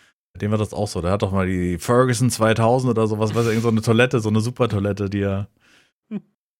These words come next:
Speaker 1: die er haben wollte. Der Thron.
Speaker 2: Der Thron,
Speaker 1: Premium.
Speaker 2: genau, der Thron.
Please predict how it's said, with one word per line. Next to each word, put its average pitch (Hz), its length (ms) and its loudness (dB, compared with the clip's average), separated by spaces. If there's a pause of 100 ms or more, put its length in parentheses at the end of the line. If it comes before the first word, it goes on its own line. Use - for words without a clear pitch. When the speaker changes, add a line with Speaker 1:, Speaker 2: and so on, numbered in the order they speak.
(420)
Speaker 1:
die 104 80 -4
er 98 100 -2
haben 98 160 -2
wollte. 95 340 -2 (180)
Der 95 120 -4
Thron. 107 500 0 (240)
Speaker 2:
Der 123 140 2
Thron, 147 240 4 (120)
Speaker 1:
Premium. 104 200 2
Speaker 2:
genau, 135 220 4
der 123 140 0
Thron. 147 520 0